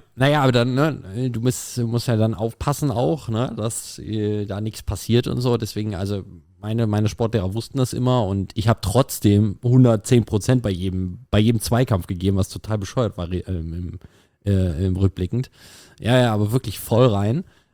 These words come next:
Äh, und da ist nie was passiert, Gott sei Dank. Aber wenn, ähm, meine Sportlehrer haben auch immer gesagt, also du musst nicht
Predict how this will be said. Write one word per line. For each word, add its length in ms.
Äh, 260
und 220
da 60
ist 100
nie 140
was 120
passiert, 440
Gott 160
sei 120
Dank. 360
Aber 320
wenn, 360
ähm, 600
meine 260
Sportlehrer 560
haben 160
auch 80
immer 200
gesagt, 280
also 160
du 80
musst 480
nicht 520